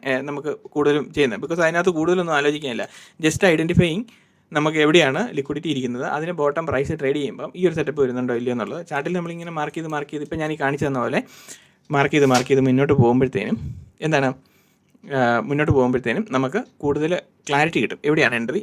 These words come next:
എവിടെയാണ് എക്സിറ്റ് എന്നുള്ള കാര്യങ്ങളൊക്കെ കൃത്യമായിട്ട് നമുക്ക് കിട്ടാൻ തുടങ്ങും. ഓക്കെ, അപ്പോൾ അതിനെ ബേസ് ചെയ്തിട്ടാണ് നമ്മൾ ട്രേഡ് ചെയ്യുന്നത്. അപ്പോൾ ഇതിങ്ങനെ ടെസ്റ്റ് ചെയ്ത് നോക്കുക, സിമ്പിൾ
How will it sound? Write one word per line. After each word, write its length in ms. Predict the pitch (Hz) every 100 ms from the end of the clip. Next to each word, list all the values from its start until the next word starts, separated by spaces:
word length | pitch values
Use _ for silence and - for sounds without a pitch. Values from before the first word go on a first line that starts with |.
| 139
എവിടെയാണ് 240 | 131 113 95
എക്സിറ്റ് 260 | 113 120 110
എന്നുള്ള 200 | 127 117
കാര്യങ്ങളൊക്കെ 360 | 107 107 107 131
കൃത്യമായിട്ട് 320 | 131 110 104 110
നമുക്ക് 160 | 113 110
കിട്ടാൻ 160 | 131 123
തുടങ്ങും. 200 | 98 - - _ _ 156
ഓക്കെ, 140 | - - _ _ _
അപ്പോൾ 160 | 151 196 - 151
അതിനെ 200 | 185 226
ബേസ് 140 | 175 170
ചെയ്തിട്ടാണ് 280 | 151 143 131
നമ്മൾ 160 | 123 135 220 _
ട്രേഡ് 220 | 151 143 123
ചെയ്യുന്നത്. 340 | 117 113 - - _ _ _ _ _ _ _ _ -
അപ്പോൾ 120 | 202 190
ഇതിങ്ങനെ 320 | 220 202 208 202
ടെസ്റ്റ് 240 | 160 -
ചെയ്ത് 120 | 185 139
നോക്കുക, 280 | 117 101 - -
സിമ്പിൾ 200 | 165 190